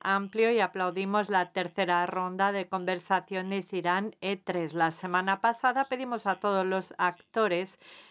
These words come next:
que aprovechen la ventana de oportunidad de diálogo y esfuerzos en este sentido. Seguiremos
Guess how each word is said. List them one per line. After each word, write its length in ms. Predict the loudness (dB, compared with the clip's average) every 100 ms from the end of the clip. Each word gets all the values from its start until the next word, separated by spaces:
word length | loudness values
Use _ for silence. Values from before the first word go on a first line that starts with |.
| _ 0
que 340 | 2 4 2 -4 -20 _ _ _ _ _
aprovechen 920 | 2 2 2 0 0 0 -2 -2 0 2
la 140 | 4
ventana 520 | 2 -2 0 0 0
de 100 | -2
oportunidad 800 | -4 0 -2 0 -2 0 2 0
de 160 | 0 -4
diálogo 500 | -2 0 0 0 0
y 120 | 2
esfuerzos 840 | 0 -2 0 2 0 -4 -8 -8 -8
en 220 | -8 -6
este 680 | -6 -8 -6 -2 0 0 -2
sentido. 840 | -4 -6 -4 -4 -2 0 2 0 0
Seguiremos 840 | -4 -2 0 2 2 2 0 -4